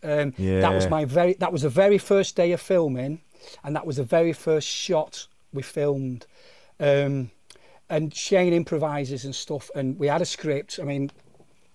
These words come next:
Speaker 1: I got the job. I'd, I'd seen A Room for Romeo Brass, which is a phenomenal film, Paddy's
Speaker 2: Yeah,
Speaker 1: first
Speaker 2: brilliant
Speaker 1: film.
Speaker 2: film.
Speaker 1: And I
Speaker 2: Yeah.
Speaker 1: knew, I, I, I knew of Shane, and my agent at the time had done a small bit in, um, Once Upon a Time in the Midlands, so he had a contact with
Speaker 2: Yeah.
Speaker 1: Shane.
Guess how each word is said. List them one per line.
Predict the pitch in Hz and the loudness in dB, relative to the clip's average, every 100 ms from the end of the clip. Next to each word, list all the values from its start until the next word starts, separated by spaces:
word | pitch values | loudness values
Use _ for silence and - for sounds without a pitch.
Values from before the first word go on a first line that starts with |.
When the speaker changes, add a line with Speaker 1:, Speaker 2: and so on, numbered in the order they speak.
| - | -14
Speaker 1:
I | 135 | -4
got | 143 190 | 0 0
the | 143 | 0
job. | 160 135 | 0 0
I'd, | 147 127 | -2 -4
I'd | 143 - | -10 -6
seen | - 196 190 | 2 2 4
A | |
Room | 175 175 | 2 2
for | 170 | 0
Romeo | 160 156 151 143 | 0 0 -2 -4
Brass, | 131 135 131 - - - _ | -4 -6 -6 -8 -14 -16 _
which | - - | -16 -12
is | 135 | -10
a | |
phenomenal | 131 147 135 127 127 | -4 -2 0 -2 -6
film, | - 131 123 | -6 -8 -6
Paddy's | - 131 98 | -8 -2 2
Speaker 2:
Yeah, | 98 101 | 4 2
Speaker 1:
first | 98 | 2
Speaker 2:
brilliant | 104 101 101 | 0 0 -2
Speaker 1:
film. | - 101 95 | -6 -4 -4
Speaker 2:
film. | - | -2
Speaker 1:
And | 143 | -2
I | 143 | 2
Speaker 2:
Yeah. | |
Speaker 1:
knew, | 151 151 | 2 2
I, | 139 151 151 | 0 -2 -4
I, | 156 | -4
I | 143 | -2
knew | 147 165 | 2 4
of | 143 | 2
Shane, | - - 135 127 131 127 - - | -2 -2 0 0 -2 -6 -14 -14
and | 139 | -6
my | 139 | 0
agent | 143 180 156 175 | 4 4 2 -2
at | 151 | -4
the | 151 | -10
time | - - 160 147 | -10 -8 -4 -4
had | 135 | -4
done | - 147 139 | 0 0 -2
a | 135 | -8
small | - - 165 180 | -10 -4 0 2
bit | 156 156 147 | 2 0 -2
in, | 147 143 135 - - - _ - | -4 -4 -6 -8 -20 -20 _ -8
um, | 135 131 131 131 127 - _ | -4 0 0 0 -2 -8 _
Once | 147 151 | -6 -4
Upon | 143 160 | -6 -6
a | 139 | -6
Time | 156 147 | -4 -4
in | 139 | -2
the | |
Midlands, | 139 147 135 123 | 0 0 -2 -4
so | - 147 139 | 0 0 0
he | 147 | 0
had | 156 | -2
a | 143 | -2
contact | - 156 - 143 | -4 -4 -4 -8
with | 139 | -4
Speaker 2:
Yeah. | 95 185 | 0 2
Speaker 1:
Shane. | 147 135 | 2 0